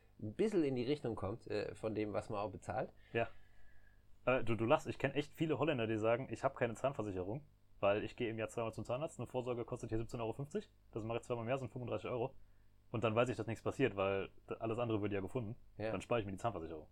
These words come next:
Speaker 1: Ja, ja,
Speaker 2: Ich
Speaker 1: absolut
Speaker 2: glaube,
Speaker 1: logisch.
Speaker 2: ich, ich
Speaker 1: Ja.
Speaker 2: hätte Probleme damit, einen Deutschen zu finden, der so denkt.
Speaker 1: Ja, ja.
Speaker 2: <laughs>
Speaker 1: Aber es ist ja auch genauso, was, was du sagst, wenn du jung und gesund bist, dann kannst du dich dementsprechend versichern. Wie, wie, wie du sagst, eine Basisversi-, eine Basisversicherung ist abgedeckt, dass wenn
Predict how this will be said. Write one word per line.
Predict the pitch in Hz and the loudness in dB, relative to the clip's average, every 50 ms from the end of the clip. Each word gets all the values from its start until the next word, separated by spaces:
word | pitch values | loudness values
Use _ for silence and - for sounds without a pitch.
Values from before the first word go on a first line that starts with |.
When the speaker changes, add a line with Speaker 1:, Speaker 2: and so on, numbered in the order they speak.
| - - | -10 -6
Speaker 1:
Ja, | 95 | -6
ja, | 107 120 120 107 98 101 104 104 | -4 -4 -4 -4 -4 -4 -4 -4
Speaker 2:
Ich | 113 110 | -6 -4
Speaker 1:
absolut | - | 2
Speaker 2:
glaube, | 117 120 131 135 135 127 | 6 6 6 6 6 2
Speaker 1:
logisch. | 107 - - - | 4 4 2 2
Speaker 2:
ich, | - - - - - 113 117 | 0 -2 -6 -10 -12 -10 -6
ich | 113 | 0
Speaker 1:
Ja. | - 127 | 4 6
Speaker 2:
hätte | 127 127 143 | 6 6 4
Probleme | - - 127 113 143 151 160 | 4 4 4 6 6 6 6
damit, | 151 139 135 - | 4 4 4 2
einen | 131 113 | 2 2
Deutschen | 127 143 - - | 2 2 2 -2
zu | - 113 | -6 -2
finden, | 101 104 95 | -2 0 0
der | 101 98 | 0 0
so | 98 | 0
denkt. | 95 117 107 - | -2 -2 -2 -2
Speaker 1:
Ja, | 123 117 - - - | -6 -6 -6 -4 2
ja. | - 160 156 147 - - 143 - - | 4 4 4 4 2 -2 -4 -2 -4
Speaker 2:
<laughs> | 139 - - - | -6 -6 -6 4
Speaker 1:
Aber | - 135 151 | 8 8 8
es | 151 | 8
ist | 160 220 - | 6 2 2
ja | - 170 | 4 6
auch | 151 151 139 | 6 6 8
genauso, | 113 151 165 180 185 170 156 151 | 8 8 8 8 8 8 6 6
was, | 151 160 156 135 165 135 | 6 4 2 2 2 2
was | 107 131 143 - | 2 2 0 2
du | - 127 | 0 2
sagst, | - 196 214 - - - | 4 2 2 2 2 2
wenn | 127 123 | 4 6
du | 123 127 131 131 - - - - - - - - - - | 6 6 6 4 2 0 -6 -14 -14 -12 -12 -12 -10 -8
jung | - 151 147 214 240 226 | 2 4 6 6 6 6
und | 185 143 | 4 2
gesund | - 104 - 180 247 277 269 - | 2 2 4 6 6 6 4 4
bist, | - 135 180 - - - - - - | 2 2 2 0 -2 -6 -8 0 2
dann | - 120 - - 131 - - - - - - - | 4 4 4 2 -2 -6 -8 -12 -14 -16 -14 -12
kannst | - - - 208 - - | -2 0 0 0 2 2
du | - 160 | 2 4
dich | 143 156 151 - - - - | 4 2 0 -2 -10 -2 4
dementsprechend | - 156 160 156 147 139 - - - 143 143 135 143 131 | 6 6 6 6 2 0 -2 -4 -4 -4 -2 0 -2 -2
versichern. | - 131 - 165 175 - - 80 76 - - - - - - - - - | -2 0 2 2 2 2 0 -6 -8 -10 -12 -14 -14 -12 -12 -14 -12 -2
Wie, | 110 123 170 151 131 | 2 2 2 4 4
wie, | 131 170 170 160 151 | 2 4 4 6 6
wie | 170 170 | 6 6
du | 160 147 | 10 8
sagst, | 175 165 - - | 8 8 8 4
eine | 123 101 | 0 2
Basisversi-, | - 123 139 196 - 170 143 - 143 113 - 120 | 4 4 4 4 2 -2 -2 -2 -4 -2 -2 0
eine | 127 120 | 0 2
Basisversicherung | 107 131 120 - 147 - 151 139 - 131 120 117 131 120 117 113 | 4 4 2 2 0 -2 -4 -6 -2 -2 0 0 0 0 0 0
ist | 107 104 - | 0 0 -2
abgedeckt, | - 117 - - 95 101 98 - | -4 -4 -4 -2 -4 -4 -4 -2
dass | 92 92 - | -4 -4 -2
wenn | - 107 110 | -2 -2 -2